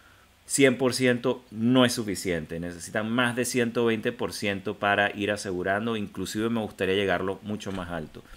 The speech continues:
Y luego el daño crítico que también va a hacer que pegue durísimo. Yo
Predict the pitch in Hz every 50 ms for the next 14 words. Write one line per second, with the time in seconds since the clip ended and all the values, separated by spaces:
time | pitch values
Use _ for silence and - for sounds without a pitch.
0 | - - - - - - - 151 156 156 147 147 143 139 135 135 135 131 135 147
1 | 143 147 143 139 131 139 127 135 127 117 110 - 95 92 98 101 113 120 120 120
2 | 120 110 104 107 104 101 - - 110 107 - - 107 - - 110 104 107 110 117
3 | 113 - - 95 98 101 101 98 95 87 - 90 80 78 78 80 87 107 120 131
4 | 139 143 143